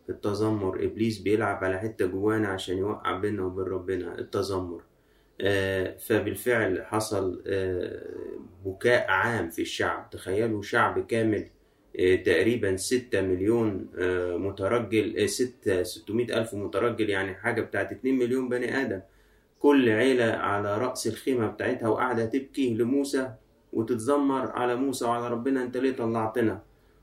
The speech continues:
وإحنا كنا نفسنا ناكل سمك، وكنا، كنا بناكل وبنعمل". موسى الحمل تقل عليه خالص وصرخ لربنا.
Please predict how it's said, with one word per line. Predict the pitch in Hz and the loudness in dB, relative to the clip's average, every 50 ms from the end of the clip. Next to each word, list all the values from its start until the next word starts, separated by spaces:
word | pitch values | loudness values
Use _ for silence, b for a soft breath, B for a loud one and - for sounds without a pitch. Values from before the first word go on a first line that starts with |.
| b _ | b _
وإحنا | - 139 143 147 147 139 135 127 | 0 0 0 2 2 0 0 0
كنا | 127 - 139 139 135 131 | 0 2 2 2 4 4
نفسنا | 131 131 127 123 - - 143 139 135 | 4 2 2 0 0 0 2 2 2
ناكل | 131 135 135 127 - 123 120 | 2 0 0 -2 -4 -6 -4
سمك، | - - 139 135 131 123 123 123 - | -2 -2 0 0 2 0 0 -2 -4
وكنا، | 127 117 - - 131 131 131 131 127 | -6 -4 -2 -2 0 0 0 0 -2
كنا | 123 - - 135 131 131 127 123 | -4 -2 -2 0 0 0 0 -2
بناكل | 120 123 131 135 139 131 - - 127 120 | -2 -2 0 0 0 -2 -2 -2 -2 0
وبنعمل". | 123 117 117 127 135 139 135 131 127 127 120 117 b b b b b b - | -2 -2 -2 -2 -2 -2 -2 -2 -4 -4 -4 -8 b b b b b b -2
موسى | - 120 120 117 - 113 | -2 0 0 0 0 0
الحمل | 104 95 87 92 - - 123 117 107 101 104 104 | 0 -2 -4 -6 -4 -2 0 0 2 0 0 0
تقل | 117 117 110 104 98 | 2 2 2 2 0
عليه | 95 98 107 107 | 0 0 0 -2
خالص | 107 - 110 107 107 101 101 98 - - - | -2 0 0 0 0 0 -2 -4 -6 -8 -8
وصرخ | 110 104 - 117 110 104 98 - - | -8 -4 -2 0 0 0 -2 -4 -4
لربنا. | 95 95 98 95 90 92 104 101 101 - 90 | -4 -2 -2 -2 0 0 0 0 0 -2 -4